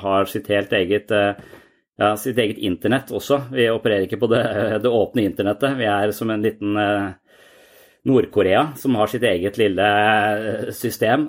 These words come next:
så vi slipper ikke til på, på det. Så det nettet jeg har her, er jeg litt redd for er litt ustabilt. Så noen kan jo, eh, markere hvis at jeg faller ut. Eh, jeg så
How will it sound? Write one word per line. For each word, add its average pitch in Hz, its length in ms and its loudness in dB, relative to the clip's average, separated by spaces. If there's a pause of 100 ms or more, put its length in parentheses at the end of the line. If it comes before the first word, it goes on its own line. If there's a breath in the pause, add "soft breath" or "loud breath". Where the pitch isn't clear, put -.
(160)
så 117 160 -6
vi 107 80 -12
slipper 117 220 -2
ikke 127 160 -4
til 101 300 0
på, 120 120 2 (280)
på 123 100 0
det. 120 100 0
Så 123 120 -4
det 120 160 2
nettet 117 280 -4
jeg 123 80 0
har 127 80 0
her, 143 240 0
er 110 220 -2
jeg 107 80 -4
litt 113 240 -6
redd 92 140 -6
for 110 120 -2
er 101 120 -2
litt 101 200 -6
ustabilt. 92 720 -8 (500 soft breath)
Så 127 200 2
noen 127 200 4
kan 110 200 0
jo, 117 160 2
eh, 117 360 2
markere 117 600 0
hvis 107 240 -4
at 110 120 -2
jeg 117 160 0
faller 110 280 0
ut. 131 480 0
Eh, 110 400 2
jeg 110 240 2
så 107 180 0